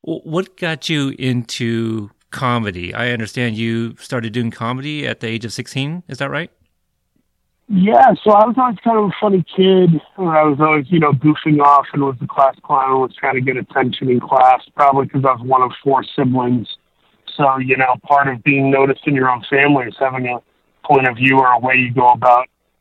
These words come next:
Speaker 2: getting attention. And for me, it was always comedy. And then when I was sixteen years old, I decided I'd try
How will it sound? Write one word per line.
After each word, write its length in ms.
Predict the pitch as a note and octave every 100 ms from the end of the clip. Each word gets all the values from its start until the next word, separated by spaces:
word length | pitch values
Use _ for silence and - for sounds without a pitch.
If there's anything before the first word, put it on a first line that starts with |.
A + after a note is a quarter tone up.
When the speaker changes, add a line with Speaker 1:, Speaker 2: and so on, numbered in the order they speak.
| _ _ _ -
Speaker 2:
getting 240 | D3+ C3+ C3
attention. 640 | - C#3 B2+ - C3+ A2+ C#3+
And 140 | C3+
for 100 | -
me, 140 | D3 C#3+
it 60 |
was 120 | C3+
always 220 | C#3+ C3+ -
comedy. 480 | C#3+ C#3 C#3+ D#3
And 160 | D3+ C#3+
then 240 | C#3 C3 - _ _ _ _ _ _ _ _ _ _
when 240 | C#3 C#3+
I 80 | C#3+
was 160 | C#3+ -
sixteen 340 | D#3+ - - D#3
years 220 | D3 C3+
old, 240 | D3 D#3
I 80 | D3+
decided 460 | C#3 - D3 C#3 C3+
I'd 180 | B2+ -
try 260 | D3 C3+